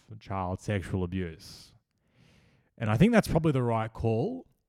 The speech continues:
I will say this, though. If they did have the state funeral, who would go?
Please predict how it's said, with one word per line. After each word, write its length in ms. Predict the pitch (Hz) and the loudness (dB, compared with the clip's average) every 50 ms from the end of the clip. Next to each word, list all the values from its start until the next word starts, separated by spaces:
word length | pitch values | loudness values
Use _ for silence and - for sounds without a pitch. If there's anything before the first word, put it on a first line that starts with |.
| _ _ _ _ _ _ _ _ - | _ _ _ _ _ _ _ _ -2
I 60 | 123 | 4
will 180 | 143 190 220 196 | 6 8 8 8
say 160 | - 160 139 | 8 6 6
this, 260 | 131 156 185 170 - | 6 4 2 0 0
though. 380 | - 120 107 101 135 208 254 339 _ _ _ _ _ _ _ _ _ _ _ _ - | 0 0 0 2 0 -4 -8 -12 _ _ _ _ _ _ _ _ _ _ _ _ -12
If 120 | 226 240 | -10 -4
they 160 | - 220 190 | 0 2 2
did 360 | 160 131 107 - 175 226 254 220 | 2 2 4 4 6 6 8 6
have 460 | 175 113 107 185 135 127 107 101 101 | 4 4 4 2 2 2 0 0 0
the 100 | 110 104 | -2 0
state 340 | - - 110 104 98 87 - | 0 0 0 0 0 0 -2
funeral, 600 | - - 101 95 92 92 92 104 151 214 233 208 - _ _ _ _ _ _ _ _ _ _ _ _ _ _ _ - - _ _ _ _ _ _ _ _ _ _ _ _ - - | -4 -2 0 2 2 4 4 4 4 2 0 -4 -10 _ _ _ _ _ _ _ _ _ _ _ _ _ _ _ -20 -20 _ _ _ _ _ _ _ _ _ _ _ _ 0 4
who 140 | 160 254 302 | 6 8 8
would 180 | 320 254 180 | 8 6 6
go? 360 | 147 151 143 170 220 208 151 | 6 6 6 6 4 2 0